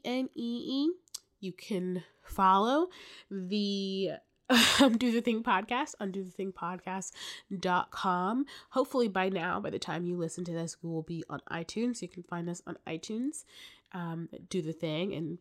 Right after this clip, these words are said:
please give us a review and all that stuff that people say when they have podcasts. <laughs> I'm not sure. And I will talk to you guys next week.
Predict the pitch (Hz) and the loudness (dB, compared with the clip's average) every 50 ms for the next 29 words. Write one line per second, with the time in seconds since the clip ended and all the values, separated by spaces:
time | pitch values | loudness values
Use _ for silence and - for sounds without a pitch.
0 | _ - - - 196 175 175 170 - - 165 165 175 - - 156 175 175 165 170 | _ -14 -6 -2 0 0 0 -2 -2 -4 -2 -2 -2 -4 -2 -2 -2 -2 -2 -2
1 | 175 170 165 185 208 202 185 170 165 165 165 170 170 - - - 170 170 - - | -2 0 0 2 2 2 0 0 0 -2 -2 -2 -4 -4 -2 -4 -4 -4 -6 -10
2 | - - 180 180 - 165 170 - - 175 170 170 175 185 185 175 180 175 170 180 | -6 -6 -6 -4 -4 -4 -2 -2 0 0 0 0 0 0 0 -2 -2 -2 -2 -4
3 | 165 165 - - - 170 170 - - - 190 202 202 - - - - - _ _ | -6 -6 -8 -8 -8 -8 -10 -10 -10 -8 -6 -6 -6 -6 -6 -8 -8 -10 _ _
4 | - - - - 302 - - - 247 196 - - - - - - - - 190 185 | -18 -8 -2 0 0 2 4 2 2 0 0 -4 -8 -6 -8 -8 -8 -4 -2 0
5 | 185 165 165 - - 190 185 214 269 302 - - - - - - - - - - | 0 0 0 0 0 0 2 4 2 2 0 -2 -18 -14 -14 -12 -12 -14 -16 -8
6 | - - 202 202 196 196 196 196 196 196 196 208 220 226 208 - _ - - 175 | 0 2 4 6 6 6 6 6 4 4 4 2 2 0 -2 -6 _ -8 -6 -6
7 | 180 202 220 214 - 190 202 - - - - 247 269 262 - 311 294 - 392 415 | -4 -4 -4 -2 -4 -4 -4 -4 -6 -4 -2 -2 -2 -2 -4 -4 -4 -2 -2 -2
8 | 392 403 - | -2 -4 -8